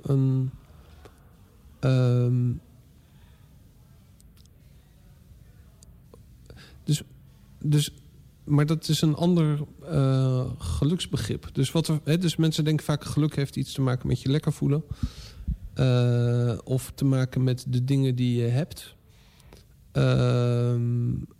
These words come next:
en ik, ik ben altijd een groot fan van Aristoteles, die, die, die het idee heeft dat je in vorm moet zijn.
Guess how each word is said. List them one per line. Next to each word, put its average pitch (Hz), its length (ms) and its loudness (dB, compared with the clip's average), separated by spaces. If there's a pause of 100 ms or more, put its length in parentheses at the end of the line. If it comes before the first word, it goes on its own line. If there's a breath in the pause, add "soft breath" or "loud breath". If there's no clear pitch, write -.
(1160)
en - 240 -2
ik, - 280 -4
ik 131 220 -2
ben 131 220 2
altijd 135 280 -2
een 127 60 -2
groot 139 260 0
fan 131 180 2
van 123 280 -2
Aristoteles, 131 600 0
die, 123 300 0
die, 127 460 0
die - 340 0
het - 160 -6
idee 127 340 2
heeft 131 380 -2
dat 127 180 -2
je 120 240 -2
in 127 240 2
vorm 151 360 0
moet 127 240 0
zijn. - 240 -4